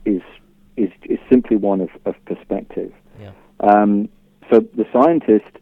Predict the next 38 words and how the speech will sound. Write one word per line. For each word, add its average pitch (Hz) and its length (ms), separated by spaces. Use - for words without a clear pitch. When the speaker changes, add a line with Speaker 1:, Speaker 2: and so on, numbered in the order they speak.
Speaker 1:
adopting 104 560
the 95 60
Copernican 107 720
principle 92 680
does 123 180
so 107 180
in 104 180
attempt 98 420
to 95 60
try 104 260
to 104 120
get 101 320
outside 98 580
of, 92 180
of, 87 140
of 92 160
himself 92 600
or 87 120
herself, 90 520
to - 80
try 131 280
to 123 120
view 110 360
the 110 100
world, 82 480
to 104 80
try 113 300
to 107 160
make, 101 480
uh, 95 160
to - 120
come 120 260
to 101 120
rational 101 500
conclusions 110 680
about 92 320
the 90 80
world 87 380